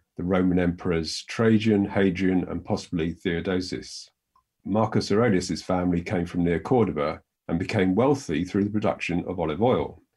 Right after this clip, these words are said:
So quite how significant Spanish olive oil production was to the Romans can be gauged from this man-made hill in the center of Rome called Monte Testaccio.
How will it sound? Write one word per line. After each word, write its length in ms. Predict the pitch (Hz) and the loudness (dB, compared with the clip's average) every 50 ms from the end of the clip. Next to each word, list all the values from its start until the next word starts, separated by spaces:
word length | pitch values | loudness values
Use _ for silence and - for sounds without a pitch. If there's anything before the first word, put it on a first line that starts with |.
| _ _ | _ _
So 220 | - - 101 92 | -4 -2 -2 -2
quite 300 | 92 - - 135 135 - | -2 -2 0 0 0 0
how 140 | - 117 113 | 2 2 2
significant 640 | 110 - - 107 117 139 139 - 113 - 95 90 90 | 2 2 2 4 4 4 4 2 0 0 0 0 -2
Spanish 480 | - - - - 123 120 95 82 - - | -6 -6 -2 0 2 4 2 2 0 -2
olive 240 | - 85 76 - 82 | -4 -4 -4 -4 -4
oil 160 | 78 76 73 | -4 -4 -6
production 480 | - - 85 82 - - - 80 80 82 | -6 -6 -4 -4 -4 -4 -6 -6 -2 -2
was 180 | 87 85 82 - | 0 0 -2 -4
to 100 | - 87 | -6 -6
the 60 | 80 76 | -6 -4
Romans 520 | 82 76 73 71 - - 82 82 - - - - _ _ _ _ | -2 -4 -4 -4 -6 -8 -8 -10 -10 -14 -18 -20 _ _ _ _
can 100 | - 98 | -6 -4
be 100 | 87 87 | -2 -2
gauged 360 | 87 - 110 104 101 95 - - | 0 2 2 4 4 2 0 -2
from 160 | - 92 95 | 0 2 2
this 180 | 95 92 - | 2 2 0
man-made 580 | 101 101 104 104 101 101 98 98 95 92 90 - | 0 2 2 2 4 4 4 4 4 2 0 -2
hill 420 | - - 131 104 80 78 78 80 - | -2 0 2 2 2 0 -2 -6 -6
in 100 | 92 87 | -6 -6
the 80 | 82 | -4
center 440 | 80 - - 110 101 95 - 95 87 | -4 0 2 2 2 2 0 -2 -2
of 100 | 85 95 | -2 0
Rome 460 | 98 90 82 67 64 62 - 110 - _ _ _ _ _ - | 0 0 0 0 -2 -4 -6 -8 -10 _ _ _ _ _ -6
called 300 | - 98 92 87 92 95 | -4 -2 -2 -2 0 0
Monte 340 | 98 95 92 92 - 90 | 2 2 2 0 -2 -6
Testaccio. 840 | 85 - - 85 - - 120 101 92 - 98 78 62 62 - - - | -6 -6 -8 -8 -2 0 0 -2 0 -2 -2 -2 -2 -4 -6 -8 -12